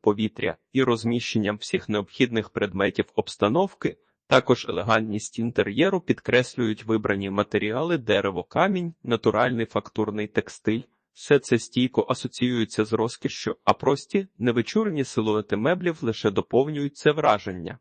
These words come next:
Дзеркальні і скляні поверхні надають простору блиску. Живопис на стінах і дизайнерські елементи обстановки. Тільки погляньте на світильник мавпу в кабінеті або шикарну тумбу у вітальні. Додають богемності,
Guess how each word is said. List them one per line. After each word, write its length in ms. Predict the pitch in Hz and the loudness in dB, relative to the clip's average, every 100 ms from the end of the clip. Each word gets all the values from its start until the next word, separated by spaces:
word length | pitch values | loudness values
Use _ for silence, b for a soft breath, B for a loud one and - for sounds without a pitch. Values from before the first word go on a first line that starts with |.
| - | -14
Дзеркальні 680 | 107 110 110 135 147 143 123 | 0 0 4 6 6 6 0
і 160 | - | -2
скляні 420 | 127 - 113 135 | -8 -2 0 2
поверхні 580 | 165 131 120 131 123 113 | 2 2 4 2 0 -2
надають 520 | 104 104 104 107 107 | 0 0 -2 -4 -8
простору 480 | - 151 - - 143 | 2 2 2 0 0
блиску. 580 | 113 113 101 - - - _ _ - | 2 0 -2 -4 -12 -12 _ _ -10
Живопис 600 | 113 117 151 196 160 - | -2 4 6 6 4 4
на 100 | 107 | -2
стінах 520 | - - 120 104 - | -2 -2 0 0 -2
і 80 | - | -2
дизайнерські 800 | 110 113 110 104 104 104 - 101 - | 2 4 4 4 4 -2 -4 -6 -2
елементи 540 | 107 110 143 170 - | 0 2 2 2 0
обстановки. 840 | 101 - - 110 120 151 - 165 | 0 -2 0 2 2 0 0 -4
Тільки 380 | 143 - 220 - | -2 -4 0 0
погляньте 600 | - 107 110 123 151 135 | 2 0 4 2 2 0
на 100 | 120 | 0
світильник 640 | 113 - 101 135 127 127 - | 0 -2 -2 -2 -2 -2 0
мавпу 300 | 110 - 107 | -2 0 -8
в 100 | - | -2
кабінеті 600 | 107 101 104 135 151 - | 0 0 2 0 0 -2
або 240 | - 104 107 | -2 0 0
шикарну 560 | - - 107 107 113 | -2 2 4 4 -2
тумбу 380 | 110 202 208 180 160 | -2 -2 -2 -2 -2
у 60 | 110 | 0
вітальні. 680 | 110 - 104 98 104 110 107 _ _ - | 0 2 4 4 2 -4 -6 _ _ -6
Додають 540 | 110 113 110 110 113 | 2 4 4 2 0
богемності, 800 | 104 104 113 104 104 - - 92 | 0 2 2 0 -2 -8 -8 -10